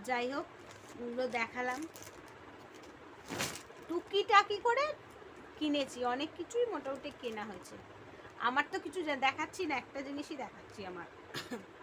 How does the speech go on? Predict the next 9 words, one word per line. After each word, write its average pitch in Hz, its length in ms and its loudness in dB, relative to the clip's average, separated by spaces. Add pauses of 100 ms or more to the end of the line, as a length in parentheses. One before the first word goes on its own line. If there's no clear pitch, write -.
(1300)
সেটা 269 220 0
হলো 285 120 4
একটা 277 260 4
এই 254 180 4
যে 196 60 -8 (600)
প্লাজো 247 520 4
কিনেছি, 220 420 -8 (2000)
ঠিক 262 180 -8
আছে, - 160 -10